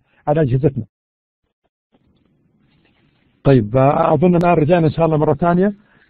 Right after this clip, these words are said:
والعرض هذا هو اللي عندنا موجود. طبعا هذه بعض المزايا في البرنامج، التقاط صورة زي ما شفناها، تحرير الصور، تعليم الصور، هذا موقع البرنامج اللي، اللي يبغى،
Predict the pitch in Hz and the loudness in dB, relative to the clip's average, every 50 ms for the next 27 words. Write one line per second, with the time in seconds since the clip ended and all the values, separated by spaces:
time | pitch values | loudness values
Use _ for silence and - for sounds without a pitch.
0 | - 160 135 135 135 147 147 147 147 143 143 143 143 143 156 143 156 170 196 165 | -6 -2 0 2 2 2 4 2 2 2 0 -4 -4 -4 -4 -2 0 0 -2 0
1 | 135 175 185 160 151 170 165 151 156 160 165 160 156 147 143 143 131 113 165 185 | 0 0 0 2 2 0 0 -2 -2 -2 0 0 0 2 2 2 2 2 4 2
2 | 226 202 - _ _ _ _ _ _ _ _ _ _ - - 185 190 185 220 214 | 2 0 -2 _ _ _ _ _ _ _ _ _ _ -2 0 2 4 4 4 4
3 | 208 208 - 170 156 208 202 190 185 180 180 139 196 190 180 - 180 165 151 160 | 4 2 0 0 0 2 2 2 2 0 0 2 2 2 2 0 -2 -4 -4 -4
4 | 143 160 170 175 185 208 208 - - 170 143 - 160 - 180 175 - - - 180 | -4 -2 -2 0 0 -2 -4 -4 -8 -10 -10 -8 -8 -4 -2 -4 -4 -2 -2 -2
5 | 180 170 160 139 165 160 151 - 156 - 160 165 170 165 175 - - 113 160 180 | 0 0 0 0 -2 -2 -2 -4 -4 -4 -4 -2 -2 -2 -2 -4 -6 -4 -4 -2
6 | 175 160 - - - 175 170 175 165 - 160 151 160 170 156 143 - _ 170 175 | -2 -2 -4 -6 -6 -4 -4 -4 -4 -4 -6 -6 -6 -6 -6 -8 -8 _ -4 -4
7 | 185 208 208 - _ _ _ - 190 202 196 185 185 180 180 180 170 156 135 160 | -4 -4 -6 -10 _ _ _ -4 -2 0 0 0 -2 -2 -4 -4 -4 -4 -4 -6
8 | 147 165 170 170 156 156 143 143 147 156 - 147 143 151 135 139 147 147 | -6 -6 -4 -4 -4 -6 -6 -8 -8 -8 -8 -6 -6 -4 -4 -4 -4 -6